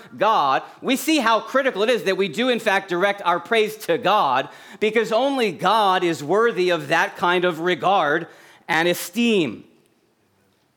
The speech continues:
All people everywhere give themselves to praise in some respect. Everyone is a worshiper. But sin has corrupted our ability and our desire for praise,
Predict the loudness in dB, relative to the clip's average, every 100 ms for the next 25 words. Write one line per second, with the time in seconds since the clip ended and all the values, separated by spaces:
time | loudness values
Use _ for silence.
0 | _ _ _ _ _ _ _ _ _ _
1 | _ 0 2 2 0 -2 0 0 0 0
2 | 0 0 0 2 2 0 0 0 0 -2
3 | 0 0 0 -2 -6 -6 -2 2 2 2
4 | -2 -4 0 0 2 0 2 0 -2 0
5 | 0 0 -2 -2 0 0 0 0 2 0
6 | 0 0 0 -2 -10 -14 -6 0 0 0
7 | -4 -6 -12 -14 _ _ _ _ _ _
8 | _ _ _ _ _ _ _ -4 -2 -2
9 | -6 -10 -4 0 2 0 0 0 -2 -2
10 | -6 -2 0 0 -2 -2 2 2 2 0
11 | 0 0 0 -4 -6 -4 -6 -10 -20 -14
12 | -2 2 4 2 2 -2 -2 0 2 2
13 | 0 0 -4 -2 0 2 0